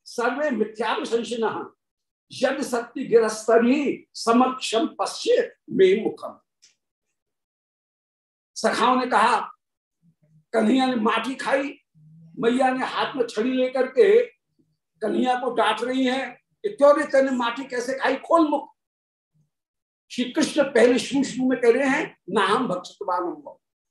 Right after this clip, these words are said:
ये प्रश्न, अ, श्री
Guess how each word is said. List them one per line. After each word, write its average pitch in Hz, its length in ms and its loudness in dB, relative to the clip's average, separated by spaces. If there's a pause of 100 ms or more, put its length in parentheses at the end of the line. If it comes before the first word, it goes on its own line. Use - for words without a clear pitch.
(1400)
ये 220 160 0
प्रश्न, - 460 -4 (1200)
अ, 170 80 -8 (1300)
श्री - 180 2